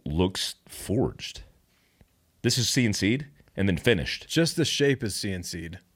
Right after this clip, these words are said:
Speaker 1: Yeah, the shape, and then you have to finish it. So it's like,
Speaker 2: Yep.
Speaker 1: that's where the art comes in.
Speaker 2: We grind the bevels, the texture on the flats. We do that by hand.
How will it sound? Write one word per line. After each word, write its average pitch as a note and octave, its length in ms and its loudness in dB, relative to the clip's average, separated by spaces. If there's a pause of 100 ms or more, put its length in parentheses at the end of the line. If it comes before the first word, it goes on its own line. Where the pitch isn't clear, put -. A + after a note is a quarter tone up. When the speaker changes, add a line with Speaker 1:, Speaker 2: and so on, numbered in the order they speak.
(160)
Speaker 1:
Yeah, A2 300 6
the G#2 100 2
shape, B2 400 4
and G2+ 140 2
then G#2 120 4
you F#2+ 100 4
have F#2 180 2
to - 60 -12
finish F2 360 2
it. - 140 -12 (160)
So F#2+ 160 2
it's F2 140 0
like, F#2 280 2 (140)
Speaker 2:
Yep. B2+ 140 4
Speaker 1:
that's A#2+ 180 6
where B2 80 6
the F#2 220 2
art G2 360 4 (140)
comes C2+ 320 -2
in. F2+ 80 2
Speaker 2:
We C3 80 2
grind D3 320 4
the A#2+ 40 0
bevels, C3 440 2
the A2+ 100 -2
texture D3 580 0
on B2 180 -2
the G#2+ 40 -2
flats. C3+ 480 -2
We B2+ 140 0
do A#2+ 160 0
that A#2 220 2
by A2 120 0
hand. A#2 420 0